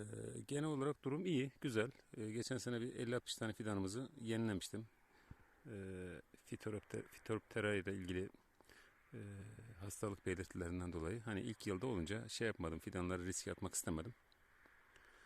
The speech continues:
E, değiştirdim o fidanları. E, değiştirdiklerimin dışındaki fidanlar genelde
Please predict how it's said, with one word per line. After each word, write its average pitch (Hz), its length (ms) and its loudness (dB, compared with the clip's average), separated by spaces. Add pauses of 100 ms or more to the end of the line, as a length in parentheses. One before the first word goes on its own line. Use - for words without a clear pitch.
(400)
E, - 80 -4 (1600)
değiştirdim 127 420 6
o 90 60 6
fidanları. 87 440 0 (420)
E, - 20 -8 (460)
değiştirdiklerimin 120 720 4
dışındaki 110 460 2
fidanlar 104 460 4
genelde 113 480 4